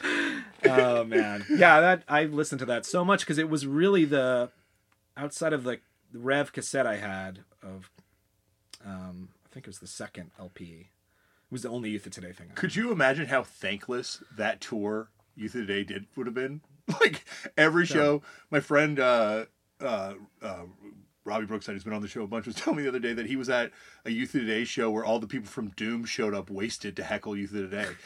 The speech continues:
Speaker 2: Like, every <laughs> day you get out of the van, you'd be like, "Well, gotta defend Straight Edge again to
Speaker 1: Yeah,
Speaker 2: a bunch of
Speaker 1: I
Speaker 2: people
Speaker 1: mean,
Speaker 2: that
Speaker 1: I,
Speaker 2: fucking
Speaker 1: you
Speaker 2: hate
Speaker 1: know,
Speaker 2: us."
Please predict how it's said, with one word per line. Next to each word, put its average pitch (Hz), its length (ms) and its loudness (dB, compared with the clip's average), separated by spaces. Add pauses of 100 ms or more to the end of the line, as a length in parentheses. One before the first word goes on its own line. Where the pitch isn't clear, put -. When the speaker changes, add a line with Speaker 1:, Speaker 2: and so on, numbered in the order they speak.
(220)
Speaker 2:
Like, 156 140 4
every 170 200 10
<laughs> - 80 -2
day 247 140 8
you 175 100 0
get 147 200 4
out - 100 -6
of 226 60 8
the 180 40 8
van, 151 220 4
you'd 135 180 -6
be 147 80 4
like, 120 180 0
"Well, 180 220 6 (640)
gotta 120 180 -2
defend 147 300 4
Straight 160 340 6
Edge 160 120 2
again 147 340 4
to 160 120 6
Speaker 1:
Yeah, 254 140 10
Speaker 2:
a - 40 12
bunch 208 120 10
of 185 60 4
Speaker 1:
I 190 60 10
Speaker 2:
people 240 80 10
Speaker 1:
mean, 254 100 8
Speaker 2:
that 233 100 8
Speaker 1:
I, 220 60 10
Speaker 2:
fucking - 160 6
Speaker 1:
you 185 60 8
Speaker 2:
hate 208 100 8
Speaker 1:
know, 196 100 4
Speaker 2:
us." 180 140 -2